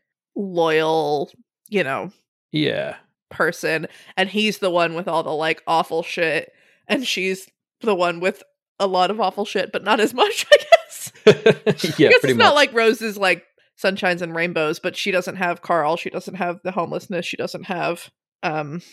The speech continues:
Speaker 2: Well, she hasn't had to be pried out of the abyss either, I guess.
Speaker 1: Right.
Speaker 2: That probably
Speaker 1: Her
Speaker 2: didn't help.
Speaker 1: Right.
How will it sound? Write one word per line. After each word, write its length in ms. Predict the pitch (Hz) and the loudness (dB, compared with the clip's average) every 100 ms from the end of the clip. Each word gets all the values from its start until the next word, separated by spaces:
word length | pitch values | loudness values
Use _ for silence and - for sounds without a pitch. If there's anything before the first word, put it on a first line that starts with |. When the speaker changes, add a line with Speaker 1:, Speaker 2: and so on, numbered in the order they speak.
| _ _ _ | _ _ _
Speaker 2:
Well, 120 | - | -10
she 140 | - | -2
hasn't 160 | 120 113 | 0 0
had 100 | 107 | -2
to 60 | - | -2
be 100 | 104 | -8
pried 460 | - - 104 95 95 | -10 -2 0 2 2
out 180 | 92 92 | 0 -4
of 60 | |
the 100 | 92 92 | -8 -10
abyss 380 | 95 98 - | -4 -4 -2
either, 340 | 101 101 101 98 | 0 0 0 -4
I 100 | 107 98 | -6 -6
guess. 440 | 98 98 - - _ _ _ | -8 -10 -12 -18 _ _ _
Speaker 1:
Right. 420 | 220 185 190 175 170 | -8 0 2 2 2
Speaker 2:
That 80 | 165 | 0
probably 200 | 107 98 | -2 0
Speaker 1:
Her 40 | 196 | 0
Speaker 2:
didn't 140 | 196 | 0
help. 320 | 98 95 87 _ _ _ _ | -6 -6 -8 _ _ _ _
Speaker 1:
Right. 540 | 202 190 185 170 165 | -6 0 2 2 0